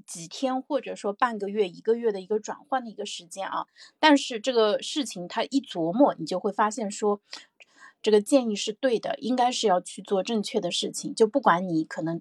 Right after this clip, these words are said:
围绕着它会有一个什么样的想法啊之类的，但是到最后你都会去做正确的事情，这也是我感到非常幸运的一个地方，因为有这样一位高手和，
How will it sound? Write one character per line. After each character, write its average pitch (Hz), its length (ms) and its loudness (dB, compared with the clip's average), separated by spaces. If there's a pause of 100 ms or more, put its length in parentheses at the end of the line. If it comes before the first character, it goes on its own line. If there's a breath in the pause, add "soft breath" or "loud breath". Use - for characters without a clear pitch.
围 175 180 4
绕 220 180 8
着 208 80 0
它 214 220 -2
会 226 160 0
有 180 60 0
一 170 40 -10
个 190 100 -6
什 165 120 -12
么 165 100 -12
样 196 100 -4
的 185 220 -4 (140)
想 175 340 -6
法 - 140 2
啊 165 240 2
之 175 180 -6
类 175 140 2
的， 160 100 -4
但 240 180 -4
是 254 200 -4 (180 soft breath)
到 311 160 6
最 330 180 -4
后 202 220 -2
你 170 140 -6
都 269 200 4
会 285 160 0
去 - 360 -6 (120)
做 226 200 2
正 233 180 -2
确 214 160 -6
的 185 100 -2
事 - 160 -6
情， - 280 -10
这 320 100 4
也 226 160 6
是 185 400 2 (280 soft breath)
我 - 40 2
感 202 160 4
到 196 100 4
非 269 140 2
常 254 160 -6
幸 381 220 0
运 208 120 2
的 160 240 -2 (220)
一 - 80 -12
个 208 100 8
地 208 160 -4
方， 180 200 -2
因 226 120 2
为 214 160 4
有 185 140 6
这 220 140 0
样 208 180 2
一 180 60 -2
位 196 160 6
高 226 260 6
手 156 320 -6
和， 165 460 -6